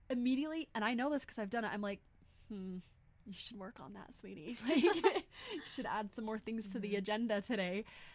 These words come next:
Speaker 1: But it's just this whole mindset that if you're busy, then you're, like, a good person or a successful person. But newsflash, being busy won't save you. It won't
Speaker 2: Mm-hmm.
Speaker 1: save you from failing. It
Speaker 2: Mm-hmm.
Speaker 1: won't save you from being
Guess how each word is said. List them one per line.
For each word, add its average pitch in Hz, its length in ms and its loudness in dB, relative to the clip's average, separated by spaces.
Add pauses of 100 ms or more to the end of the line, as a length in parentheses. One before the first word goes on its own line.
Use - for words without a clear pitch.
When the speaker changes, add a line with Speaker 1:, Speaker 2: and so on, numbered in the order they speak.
(160)
Speaker 1:
But 269 200 4
it's - 200 -2
just 294 200 -4
this - 220 -8 (320)
whole 294 340 -2
mindset 220 500 -2
that 196 180 -4 (240)
if - 200 -6
you're 220 100 2
busy, 214 680 -2 (680)
then 196 200 2
you're, 185 140 2
like, 180 160 0
a 180 100 -2 (300)
good 170 280 -2
person 180 300 -8
or 170 80 -6
a 175 60 -8
successful - 560 -14
person. - 420 -12 (320)
But 214 200 -4
newsflash, 226 800 2 (420)
being 262 420 2
busy 214 580 0 (200)
won't 196 320 -4
save 185 300 -2
you. 165 300 -8 (400)
It 202 80 -2
won't 196 180 0
Speaker 2:
Mm-hmm. 196 100 -6
Speaker 1:
save 196 260 -4
you 240 320 -4 (200)
from 185 200 -4
failing. 214 540 -4 (400)
It 208 60 0
Speaker 2:
Mm-hmm. 190 80 2
Speaker 1:
won't 170 200 -4
save 185 320 -4
you 202 240 -4
from 196 220 -8
being 175 220 -6